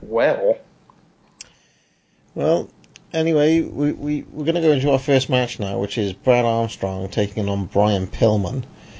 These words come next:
Speaker 2: And if you remember, Brad Armstrong was injured before.
Speaker 1: Right.
Speaker 2: Um, do, do you remember?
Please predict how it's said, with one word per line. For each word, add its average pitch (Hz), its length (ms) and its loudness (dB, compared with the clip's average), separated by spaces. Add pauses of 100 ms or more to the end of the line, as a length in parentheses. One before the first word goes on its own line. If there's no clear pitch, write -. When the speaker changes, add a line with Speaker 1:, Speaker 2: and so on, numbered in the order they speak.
(260)
Speaker 2:
And - 80 -2
if 131 120 2
you 165 60 2
remember, 156 340 2
Brad 139 260 2
Armstrong 135 480 -2
was 104 120 -4
injured 101 440 -4
before. 98 460 -6 (360)
Speaker 1:
Right. - 180 -10 (380)
Speaker 2:
Um, 104 340 -4 (200)
do, 120 120 -2
do - 160 -8
you 120 60 2
remember? 131 400 2